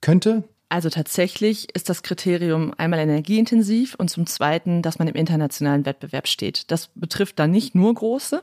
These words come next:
Speaker 2: das ist ganz wichtig zu sagen, das sind auch viele Mittelständler, die, ähm, diese beiden Kriterien erfüllen. Aber es gibt natürlich eine ganze Reihe von Unternehmen,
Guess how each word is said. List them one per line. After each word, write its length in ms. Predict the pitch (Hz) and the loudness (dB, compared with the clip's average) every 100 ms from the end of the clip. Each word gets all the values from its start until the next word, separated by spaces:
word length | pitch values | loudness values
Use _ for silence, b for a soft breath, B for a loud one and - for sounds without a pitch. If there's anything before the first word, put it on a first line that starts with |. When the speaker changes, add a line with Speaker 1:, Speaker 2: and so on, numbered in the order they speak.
| - | -6
Speaker 2:
das 160 | 170 165 | -6 -6
ist 120 | - | -4
ganz 240 | 160 190 | -4 -2
wichtig 300 | - 196 202 | -4 -4 -6
zu 140 | - 180 | -6 -6
sagen, 260 | 160 160 | -2 -2
das 100 | 175 | -2
sind 160 | - 185 | -2 -2
auch 100 | 180 | -4
viele 220 | - 180 | 0 2
Mittelständler, 720 | 156 156 214 - 220 233 233 254 B B B B - | 2 2 -2 0 0 2 -2 -4 B B B B 2
die, 220 | 214 220 | 2 2
ähm, 360 | 196 208 208 - | 0 2 0 0
diese 220 | 202 208 | 0 0
beiden 280 | 190 202 220 | 0 0 -2
Kriterien 640 | - - 220 214 214 220 | -4 -4 0 0 0 0
erfüllen. 500 | - 208 - 233 269 B B B B B _ _ | -2 -4 0 2 2 B B B B B _ _
Aber 160 | - 180 | -2 0
es 140 | 165 | -2
gibt 180 | - - | -4 -4
natürlich 480 | 170 - 233 226 214 | -4 0 2 2 0
eine 160 | 170 165 | -2 -2
ganze 300 | 160 - 175 | -2 -4 -2
Reihe 180 | 170 | -2
von 160 | 175 170 | -2 -4
Unternehmen, 640 | 170 170 165 170 175 170 | -4 -4 -2 0 0 -2